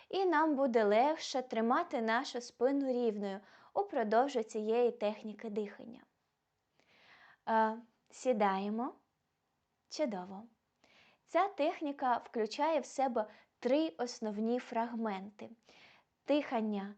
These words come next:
животом, дихання грудною клітиною і дихання плечима.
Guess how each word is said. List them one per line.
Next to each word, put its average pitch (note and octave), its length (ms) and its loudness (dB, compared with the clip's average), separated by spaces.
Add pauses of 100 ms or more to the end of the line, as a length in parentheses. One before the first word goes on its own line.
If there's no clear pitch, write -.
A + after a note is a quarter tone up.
(140)
животом, G#3+ 840 -2 (460)
дихання A3+ 580 0
грудною G#3 600 0
клітиною E4+ 640 -2 (360)
і G4+ 220 2
дихання C4 800 0 (120)
плечима. A3+ 720 -2